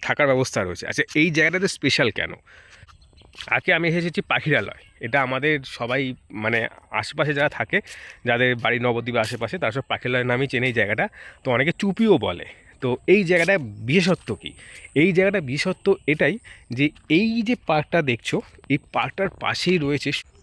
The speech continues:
এই যে গঙ্গা। এই যে দেখছো, এটা হচ্ছে গঙ্গা, ঠিক আছে? এবার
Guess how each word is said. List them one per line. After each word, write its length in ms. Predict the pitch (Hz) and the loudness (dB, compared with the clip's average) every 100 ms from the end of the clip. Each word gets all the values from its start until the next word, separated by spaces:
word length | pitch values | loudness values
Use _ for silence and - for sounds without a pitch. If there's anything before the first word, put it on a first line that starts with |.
| - - - | -20 -20 -4
এই 120 | 131 | 0
যে 100 | 123 | 0
গঙ্গা। 360 | 113 107 101 - - - _ _ - - - - - _ - | 0 -2 -4 -10 -16 -20 _ _ -20 -20 -20 -20 -20 _ -6
এই 120 | 117 | -2
যে 100 | 131 | 0
দেখছো, 360 | 127 - 226 277 - - - _ _ - _ - - - _ _ - - - | -2 -2 -4 -4 -6 -20 -20 _ _ -20 _ -20 -20 -20 _ _ -20 -16 -2
এটা 220 | 131 147 | 0 2
হচ্ছে 200 | 160 170 | 0 0
গঙ্গা, 380 | 123 117 101 - - - | 0 0 0 -6 -14 -16
ঠিক 120 | - 302 | -4 -2
আছে? 160 | 143 - - _ - - _ _ _ _ | -2 -4 -20 _ -20 -20 _ _ _ _
এবার 260 | 117 127 | -2 2